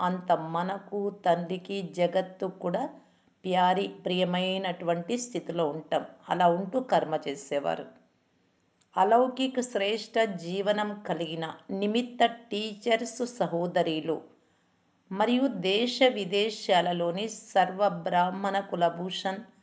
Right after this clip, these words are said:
సహోదర సహోదరీలు ఈశ్వర్య స్నేహ సంపన్న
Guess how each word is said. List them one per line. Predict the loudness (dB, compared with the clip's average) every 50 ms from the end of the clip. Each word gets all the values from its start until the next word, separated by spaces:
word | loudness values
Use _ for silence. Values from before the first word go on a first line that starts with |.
| _ _ _ _ _ _ _ _
సహోదర | -18 -4 2 4 4 4 4 2 2 2 4 4 4 4 6 4 2 2 -2
సహోదరీలు | -2 -2 -2 -2 -2 -4 -2 -2 0 0 0 0 0 -2 -4 -4 -6 -8 -8 -10 -16 -20 _ _ _ _ _ _ _ _ -14 -8
ఈశ్వర్య | -6 -4 -4 -4 -6 -4 0 4 4 4 4 2 -2 -2 -2 -2 -4
స్నేహ | -8 -8 -2 0 2 2 2 0 0 -2 -2 -2 -4 -4
సంపన్న | 2 2 2 2 2 -2 -2 2 2 2 4 2 2